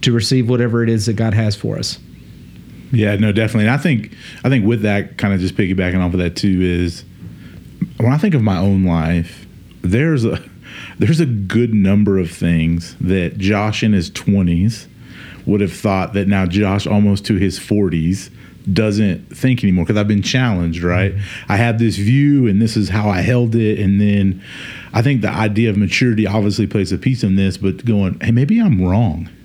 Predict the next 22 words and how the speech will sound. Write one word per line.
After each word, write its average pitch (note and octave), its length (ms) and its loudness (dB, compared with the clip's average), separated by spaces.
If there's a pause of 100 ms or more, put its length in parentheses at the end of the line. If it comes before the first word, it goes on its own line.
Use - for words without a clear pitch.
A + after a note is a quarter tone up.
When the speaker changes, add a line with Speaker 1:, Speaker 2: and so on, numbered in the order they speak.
(220)
Speaker 2:
Maybe A#2+ 160 0
I'm D#3 140 2
actually A#2+ 440 -2
not G2+ 500 2 (500)
right." F#2 640 -2 (240)
And G2+ 300 2 (640)
being C3+ 240 2
okay B2+ 380 0
with F#2 200 -2
that, G#2 280 -6
Speaker 3:
Mm-hmm. A2 340 0
Speaker 2:
like, A2 200 2
knowing C3+ 420 4
that B2+ 140 2
it's, - 240 -4 (400)
it's A2+ 160 0
not D3+ 180 0
the C#3 260 0
end C3+ 160 4
of A2 200 0
the A2 80 0
day G2+ 680 0